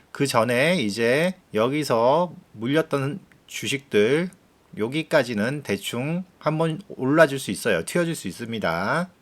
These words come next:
그래서 오늘 천이백사십 원에 저가를 찍은 다음에 여기서 윗골이 나왔고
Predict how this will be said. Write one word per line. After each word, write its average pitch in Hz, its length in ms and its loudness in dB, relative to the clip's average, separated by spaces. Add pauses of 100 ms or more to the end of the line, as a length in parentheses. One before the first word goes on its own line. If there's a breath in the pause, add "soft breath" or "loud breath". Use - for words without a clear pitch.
그래서 135 540 2
오늘 151 640 -2 (300)
천이백사십 156 800 -2
원에 127 500 -2 (140)
저가를 123 420 -2
찍은 147 440 -6
다음에 131 800 0 (280)
여기서 101 220 -4
윗골이 110 400 -4
나왔고 98 680 0